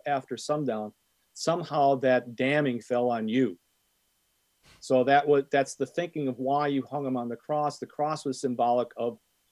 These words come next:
of a, a damning situation. And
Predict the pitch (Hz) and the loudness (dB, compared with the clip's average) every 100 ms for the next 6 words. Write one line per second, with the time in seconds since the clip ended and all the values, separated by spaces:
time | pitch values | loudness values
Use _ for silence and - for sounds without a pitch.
0 | _ - 123 113 110 110 117 110 120 131 | _ -4 0 0 0 -4 -8 -6 -2 0
1 | 131 98 87 - 107 - 98 92 - 82 | 0 -4 -10 -10 -10 -8 -8 -8 -12 -20
2 | _ _ _ _ _ _ _ _ _ _ | _ _ _ _ _ _ _ _ _ _
3 | _ _ _ _ 127 123 120 120 117 | _ _ _ _ -4 -2 0 -2 -4